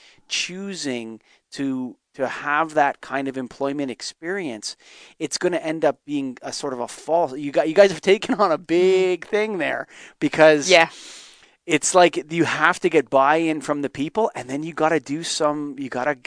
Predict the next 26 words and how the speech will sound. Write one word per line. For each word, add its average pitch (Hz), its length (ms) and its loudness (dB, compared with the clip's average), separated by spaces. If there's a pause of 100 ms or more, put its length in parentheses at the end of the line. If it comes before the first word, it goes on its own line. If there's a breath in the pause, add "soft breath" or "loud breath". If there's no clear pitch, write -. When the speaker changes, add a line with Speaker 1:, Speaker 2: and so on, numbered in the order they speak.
(120)
Speaker 1:
you 135 220 -20
gotta 135 200 -4
get 139 160 -6
rid 135 160 -4
of 151 60 -2
the 151 80 -4
people 160 300 -10
that 143 160 -2
don't 147 200 -4
buy 147 180 2
in, 185 240 -4
'cause 120 180 -8
they're 135 120 -2
gonna 156 200 -4
drag 143 360 2
others 165 320 2
down, 202 380 -2 (640)
you 135 100 -2
know? 147 320 4 (100)
Speaker 2:
Yeah, 202 280 8
Speaker 1:
'Cause - 120 6
Speaker 2:
yeah, - 80 -8
Speaker 1:
nothing's 190 380 8
Speaker 2:
yeah, 180 80 10
Speaker 1:
perfect, 185 400 2
Speaker 2:
yeah. 175 200 -2